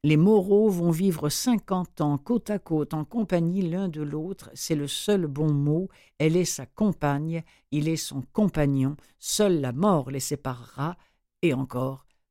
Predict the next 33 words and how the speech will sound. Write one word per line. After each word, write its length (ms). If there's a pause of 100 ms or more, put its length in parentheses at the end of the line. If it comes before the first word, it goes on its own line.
(140)
ce 160
n'est 180
pas 160
sûr. » 540 (680)
Un 120
lecteur, 580
euh, 160
Yvan, 800
euh, 240
a 140
écrit : « 480
J'avais 340
envie 240
de 80
lire 240
un 80
roman 360
pas 200
trop 240
long 200
et 100
je 100
suis 180
tombé 320
sur 220
ce 180
roman 420
dont 140
le 160
titre 400
voit 240
par 240
contre 400